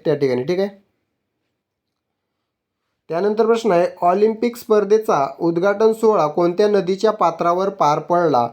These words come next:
कोणत्या? तर बघा, सीन नदी, ठीक आहे. पर्याय क्रमांक डी, सीन नदी. मित्रांनो, ऑलिम्पिक स्पर्धा ज्या दोन हजार चोवीसच्या आहेत, त्या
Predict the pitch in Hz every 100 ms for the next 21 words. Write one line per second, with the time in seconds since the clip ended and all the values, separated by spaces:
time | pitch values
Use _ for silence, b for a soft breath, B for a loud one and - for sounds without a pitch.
0 | b b b b 170 185 208 214 202 175
1 | 165 214 - _ - - 185 208 208 170
2 | 143 135 175 214 214 165 165 175 185 185
3 | 185 196 196 170 190 - 175 175 165 135
4 | 123 120 120 B B 151 180 180 196 185
5 | 165 185 185 202 - - 175 170 180 190
6 | 165 175 180 180 175 175 175 180 190 180
7 | 185